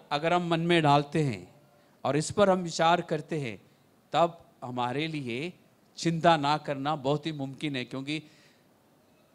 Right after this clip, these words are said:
चिंता करने से डर आता है, मैंने आपको बताया। और डर है क्या चीज? डर विश्वास है। लोग कहते हैं कि मुझे बहुत विश्वास है,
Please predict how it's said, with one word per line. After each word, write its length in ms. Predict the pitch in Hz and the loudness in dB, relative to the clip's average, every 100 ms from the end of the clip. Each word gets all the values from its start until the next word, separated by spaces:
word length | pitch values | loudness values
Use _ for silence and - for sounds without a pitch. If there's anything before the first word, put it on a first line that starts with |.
| _ _ _ _ - | _ _ _ _ -8
चिंता 440 | 185 185 185 240 | -2 -2 4 4
करने 420 | 240 208 190 208 214 | 6 2 2 0 -2
से 480 | 196 180 220 233 - | -2 -2 -2 -6 -8
डर 220 | 139 170 | 2 4
आता 280 | 180 180 202 | 6 4 2
है, 120 | 196 | -2
मैंने 200 | 196 196 | 0 0
आपको 240 | 196 196 208 | 0 -2 -4
बताया। 540 | 202 196 208 233 226 - | 0 2 2 0 -4 -6
और 140 | 165 170 | -4 -2
डर 320 | 151 185 220 - | -2 -2 -2 -4
है 200 | 151 196 | -6 -4
क्या 200 | 190 139 | -4 -6
चीज? 220 | - 90 - _ _ _ _ _ 120 | -10 -20 -20 _ _ _ _ _ -8
डर 280 | 135 190 208 | 2 4 2
विश्वास 800 | 151 180 - 147 156 202 202 | -2 -6 -6 -2 2 2 2
है। 200 | 143 107 - _ _ _ _ _ _ _ _ _ _ _ _ _ _ - | -8 -14 -20 _ _ _ _ _ _ _ _ _ _ _ _ _ _ -2
लोग 200 | 175 208 | 0 2
कहते 280 | 202 202 226 | 2 4 4
हैं 120 | 226 | 4
कि 100 | 208 | 0
मुझे 240 | 214 220 | 0 0
बहुत 300 | 208 190 226 | 4 6 6
विश्वास 520 | 208 190 185 196 196 180 | 4 0 6 6 6 4
है, 140 | 143 | 0